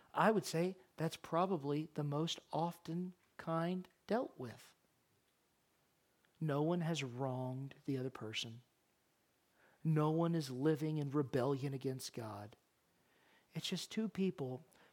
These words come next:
who have confused their passion for serving Jesus with the passion that they're right about what they think. I wish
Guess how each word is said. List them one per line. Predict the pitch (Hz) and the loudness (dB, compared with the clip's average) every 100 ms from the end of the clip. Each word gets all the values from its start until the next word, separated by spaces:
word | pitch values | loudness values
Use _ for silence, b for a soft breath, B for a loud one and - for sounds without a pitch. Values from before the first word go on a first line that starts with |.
| _ | _
who | 180 | 4
have | 165 165 151 | 6 2 0
confused | - 151 139 - 180 226 202 131 117 - | -6 -6 -6 -8 -2 2 4 2 -2 -4
their | 139 139 | -2 -2
passion | - - 190 208 - 120 117 | -4 -2 0 0 -4 -6 -8
for | 131 | -6
serving | 120 151 151 135 123 117 | -4 0 0 0 -4 -6
Jesus | - 139 175 247 262 - - _ _ _ _ _ b b b b b b b b b b | -4 -2 0 -2 -4 -8 -14 _ _ _ _ _ b b b b b b b b b b
with | 147 151 156 | 0 0 0
the | - | -4
passion | 127 - 160 156 - 151 143 | -8 -4 0 0 0 -2 -4
that | 127 - | -4 -2
they're | 135 | 0
right | 123 135 135 131 - | 0 2 2 0 -6
about | 117 113 - | -6 -4 -4
what | 113 - | -6 -6
they | 107 95 | -8 -8
think. | - 104 80 - - _ _ _ _ _ _ _ b b b b b _ | -10 -12 -12 -20 -20 _ _ _ _ _ _ _ b b b b b _
I | 135 151 160 | 4 6 6
wish | 135 117 | 4 -2